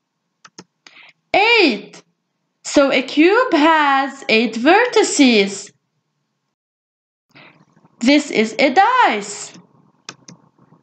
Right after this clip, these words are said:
The shape of a dice is a cube. Now, K G three, can you find more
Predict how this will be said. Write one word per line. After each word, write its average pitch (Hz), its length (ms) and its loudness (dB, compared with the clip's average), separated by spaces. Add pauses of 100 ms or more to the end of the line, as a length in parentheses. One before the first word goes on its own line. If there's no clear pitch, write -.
(460)
The 226 180 0
shape 370 380 0
of 392 160 0
a 277 100 2
dice 208 720 -2 (100)
is 185 260 -2
a 269 100 -2
cube. 427 640 0 (2500)
Now, 330 200 0
K 277 200 -2
G 226 180 -2
three, 254 300 2
can 254 300 0
you 269 160 0
find 392 400 0
more 339 200 2